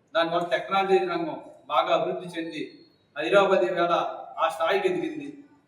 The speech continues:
అలాగే మన విశాఖపట్నం కూడా ఆ స్థాయికి ఎదగడానికి ఈవేళ మన చంద్రబాబు నాయుడు గారు, లోకేష్ బాబు గారు, ఆ, సింగపూర్, అమెరికా అన్ని దేశాలకు కూడా పర్యటన చేసి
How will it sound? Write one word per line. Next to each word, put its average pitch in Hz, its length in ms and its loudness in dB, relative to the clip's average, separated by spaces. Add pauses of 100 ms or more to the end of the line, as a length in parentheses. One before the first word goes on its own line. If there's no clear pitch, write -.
(320)
అలాగే 196 220 2
మన 190 160 0
విశాఖపట్నం 202 560 2 (100)
కూడా 170 140 2 (680)
ఆ - 80 -2 (120)
స్థాయికి 196 340 0
ఎదగడానికి 185 520 -2
ఈవేళ 170 240 0 (800)
మన 160 80 -6 (120)
చంద్రబాబు 180 500 2
నాయుడు 175 240 0
గారు, 165 120 -4 (120)
లోకేష్ 175 380 -6
బాబు 160 220 -2
గారు, 156 180 -4 (760)
ఆ, 139 100 -6 (360)
సింగపూర్, 185 540 2 (180)
అమెరికా 180 360 0 (500)
అన్ని 196 360 -2
దేశాలకు 185 520 0
కూడా 180 160 -4 (100)
పర్యటన 339 340 -2
చేసి 175 340 -10